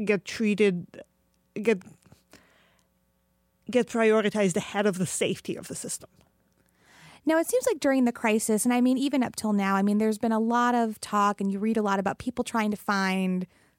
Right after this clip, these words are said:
Speaker 2: someone to blame. Whose fault is this? Who can we prosecute for this? Who can we put in jail for this? And one of the interesting things about your paper is that you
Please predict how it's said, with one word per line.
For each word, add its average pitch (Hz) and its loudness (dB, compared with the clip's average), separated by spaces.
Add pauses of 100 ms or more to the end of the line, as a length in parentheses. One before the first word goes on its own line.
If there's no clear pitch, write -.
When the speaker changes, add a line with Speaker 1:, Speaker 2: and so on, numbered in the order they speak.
Speaker 2:
someone 202 0
to 185 -6
blame. 180 -6
Whose 226 -2
fault 202 2
is 175 -4
this? 160 -6
Who - -4
can 220 0
we 208 0
prosecute 208 -4
for 196 -4
this? 175 -2 (240)
Who 233 0
can 233 2
we 220 0
put 214 -2
in 202 2
jail 254 2
for 220 -4
this? 190 -6
And 214 2
one 254 2
of 302 0
the 277 0
interesting 240 -4
things 202 -4
about 202 -6
your 359 -2
paper 254 -2
is 208 0
that 196 -2
you 233 2